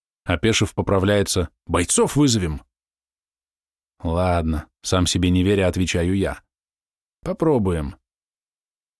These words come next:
В голове у меня вертится бессмертное: "Киса, я хочу вас спросить как художник художника". Хотя Остапу-то что? Его просто с парохода ссадили.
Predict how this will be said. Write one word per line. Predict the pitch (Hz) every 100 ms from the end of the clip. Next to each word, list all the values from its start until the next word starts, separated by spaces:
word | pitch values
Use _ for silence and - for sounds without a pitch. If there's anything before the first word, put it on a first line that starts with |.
| _ _ _ _ _ -
В | 90
голове | 82 92 101 123
у |
меня | 117 110 107
вертится | 113 120 117 -
бессмертное: | 101 95 - 107 120 - 107 101 80 _ _ _
"Киса, | - 190 - 85
я | 98
хочу | 127 143 120 175
вас | 185 175
спросить | - - 139 147 220 175
как | 143
художник | - 139 139 165 151 143
художника". | - 135 220 196 123 - 69 _ _ _ _ _
Хотя | - - 127 110 95
Остапу-то | - 110 87 -
что? | 87 - 69 _ _ _ _ _ _
Его | 101 131 139
просто | 143 131 139
с |
парохода | - 160 131 101 101
ссадили. | 98 - 107 92 78 65